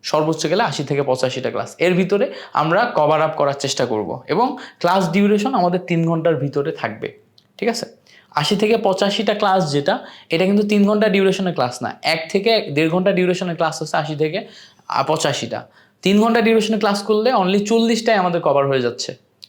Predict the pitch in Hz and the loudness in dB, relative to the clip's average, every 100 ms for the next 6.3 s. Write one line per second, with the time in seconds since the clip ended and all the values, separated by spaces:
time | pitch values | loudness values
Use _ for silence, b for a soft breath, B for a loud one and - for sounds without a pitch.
0 | _ - 202 208 208 B B B - 170 | _ -4 -2 -2 -6 B B B 0 2
1 | - - - 202 233 214 247 247 - 185 | 2 -2 0 2 4 2 2 0 -2 2
2 | 196 190 196 302 - 175 165 170 - 180 | 2 2 0 0 -2 -2 0 -2 -2 -2
3 | 196 220 202 190 214 285 - 143 143 143 | 0 0 2 2 0 0 -2 0 0 0
4 | 151 151 - _ 160 165 208 185 190 180 | -4 -6 -14 _ -2 0 0 2 2 2
5 | 160 156 170 175 165 170 139 139 156 151 | 0 0 0 -2 -2 -2 -2 -2 -2 0
6 | 156 160 269 | 0 -2 -4